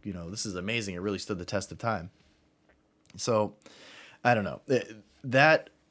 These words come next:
shifted, and that's kind of also, like, what caused me to, like, wanna go in and write video game reviews and talk about video games and go on the message boards and, you know, talk with everybody.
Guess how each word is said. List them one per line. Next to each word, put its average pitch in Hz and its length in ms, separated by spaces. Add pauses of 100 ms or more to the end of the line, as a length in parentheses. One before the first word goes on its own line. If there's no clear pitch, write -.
(320)
shifted, - 760
and 151 140
that's 196 180
kind 196 160
of 151 80
also, 135 220
like, 107 140
what 107 120
caused 113 320
me 110 120
to, 107 100
like, 98 160
wanna 101 280
go 117 220
in 127 220
and 101 180
write 107 180
video 107 200
game 107 200
reviews 107 440
and 90 140
talk - 280
about 113 220
video 101 260
games 98 460
and 90 100
go 110 120
on 107 100
the 101 80
message 101 380
boards 104 380
and, 95 160
you 90 60
know, 85 80
talk 104 300
with 107 100
everybody. 104 540